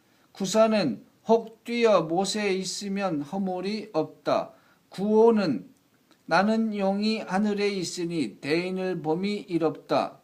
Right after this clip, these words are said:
삼구는 높이 오른 용이니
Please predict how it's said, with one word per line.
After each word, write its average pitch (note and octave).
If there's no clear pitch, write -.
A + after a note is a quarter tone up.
삼구는 G3+
높이 F#3
오른 G3+
용이니 F3